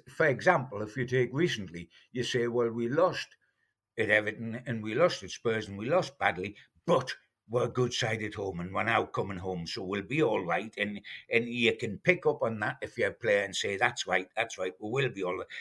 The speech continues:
And we started off in that vein, uh, in, in the match with A C Milan. We started off believing that. But what, but having had our trousers taken down at home, and we lost, by the way, two of our three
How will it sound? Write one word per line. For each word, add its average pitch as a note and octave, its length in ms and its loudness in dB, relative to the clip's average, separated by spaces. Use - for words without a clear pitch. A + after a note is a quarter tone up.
And F3 140 6
we F#3+ 100 6
started F#3+ 560 2
off G3 240 0
in C3 120 -2
that C3+ 220 0
vein, F#3 340 -2
uh, C3 40 6
in, B2 800 2
in B2 460 -2
the B2 60 0
match C3+ 260 -2
with B2+ 140 0
A B2+ 120 4
C A#2+ 200 -2
Milan. D#3 380 -2
We B2 120 -2
started E3+ 500 0
off C3+ 240 2
believing B2+ 800 6
that. D#2 260 -4
But E3 220 -2
what, G3+ 300 0
but F#3 200 2
having F3+ 360 0
had C#3+ 300 0
our B2+ 300 4
trousers B2+ 480 0
taken A#2 360 2
down B2 280 4
at G2 100 -2
home, E3 440 2
and C3+ 180 4
we C3 120 4
lost, F#3 340 4
by C3 140 6
the B2 100 4
way, B2+ 180 6
two E3 360 2
of A#2+ 120 0
our A#2+ 220 4
three B2 580 -2